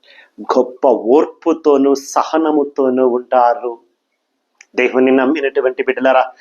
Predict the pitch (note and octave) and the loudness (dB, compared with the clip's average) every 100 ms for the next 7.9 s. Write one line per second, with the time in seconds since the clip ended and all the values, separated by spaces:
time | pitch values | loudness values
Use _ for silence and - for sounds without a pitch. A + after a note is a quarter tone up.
0 | - _ - - C3 C#3+ C#3+ C#3 C3 - | -20 _ -4 0 2 0 0 -2 -4 -2
1 | C#3 C3 C#3+ C#3+ D3 C3+ D3+ D3 C3 - | 0 2 2 0 -2 2 2 2 0 -2
2 | - E3+ E3 D#3+ C#3 C#3 C3+ C#3 C3+ C3+ | -2 0 2 2 2 0 0 0 0 0
3 | - - D3+ C#3+ C#3 B2+ C3 C3 - B2+ | -4 -8 -6 -2 0 0 -2 -4 -6 -4
4 | C3 B2+ B2+ - - - - C#3+ D#3 F3 | -2 -2 -2 -8 -20 -10 0 2 4 4
5 | E3+ E3+ F3+ F3 - D#3 D#3 E3+ - F3 | 4 2 0 -2 -6 -2 -2 -2 -2 -2
6 | - F3+ D3+ B2+ C#3+ F#3 F#3 D#3+ E3+ E3 | -2 -2 0 -2 -4 -2 2 2 2 2
7 | D#3 D3+ D3+ - D#3+ D3 C#3+ C#3+ D3+ | 2 0 -2 -2 0 2 2 4 2